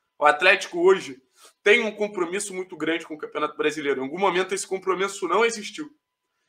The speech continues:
Em algum momento o Atlético não foi tão exigido da competição. Mas o Campeonato Brasileiro, ele precisa ser tratado com respeito. Não adianta só tra-, jogar o Campeonato Brasileiro. Você precisa competir no Campeonato Brasileiro.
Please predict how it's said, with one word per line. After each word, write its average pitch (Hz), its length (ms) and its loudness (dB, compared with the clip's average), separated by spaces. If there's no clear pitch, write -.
Em 156 40 -2
algum 156 180 -4
momento 185 540 0
o 165 140 -2
Atlético 190 480 2
não 208 140 2
foi 208 200 -2
tão 208 160 0
exigido 202 580 -6
da 147 120 4
competição. 139 560 -12
Mas 156 200 4
o - 40 -8
Campeonato 165 400 6
Brasileiro, 160 440 2
ele 170 100 -2
precisa 170 340 -6
ser 170 160 -4
tratado 160 440 4
com 175 100 -2
respeito. 165 540 -2
Não 135 80 -4
adianta 156 380 -2
só 170 420 2
tra-, 151 300 4
jogar 156 440 8
o 147 100 4
Campeonato 143 420 -4
Brasileiro. 135 400 -2
Você 127 220 -4
precisa 160 360 -2
competir 175 840 -4
no 135 160 -10
Campeonato 131 500 -8
Brasileiro. 123 440 -6